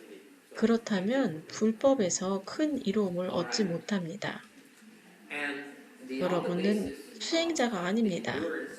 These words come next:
부처님을 믿고 법을 믿는다면 기본적으로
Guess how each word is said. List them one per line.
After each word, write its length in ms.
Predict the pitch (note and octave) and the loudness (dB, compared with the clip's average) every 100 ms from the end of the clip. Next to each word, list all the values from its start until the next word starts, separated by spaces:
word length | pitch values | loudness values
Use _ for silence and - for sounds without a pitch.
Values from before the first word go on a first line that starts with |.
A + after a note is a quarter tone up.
| - - - - B3+ F3 - - G#3+ - - - - - G#3 - - - - - A3 - - - A#3+ A#3+ - A#2 A2+ B2+ - - A#2+ C3+ | -16 -16 -16 -12 -6 -4 -4 -6 -10 -14 -16 -16 -16 -16 -18 -18 -16 -14 -14 -16 -20 -20 -20 -18 -12 -12 -10 -10 -10 -10 -10 -8 -6 0
부처님을 580 | A3+ - C#4 C4+ B3 A#3+ | 2 4 4 6 4 4
믿고 400 | G3 - G#3+ G#3 | 2 0 0 0
법을 440 | - G3 G3+ B3+ A#3 | 0 0 4 4 4
믿는다면 1200 | F3+ E3 E3+ E3 E3 E3 F3+ B3 A#3+ E3+ F3 G3+ - - - - | 2 0 -2 -4 -4 -2 2 2 2 0 -6 -10 -14 -18 -18 -6
기본적으로 840 | G#3 A3 A#3 G3+ E3+ E3+ A3+ A#3 | 0 4 6 4 0 2 4 4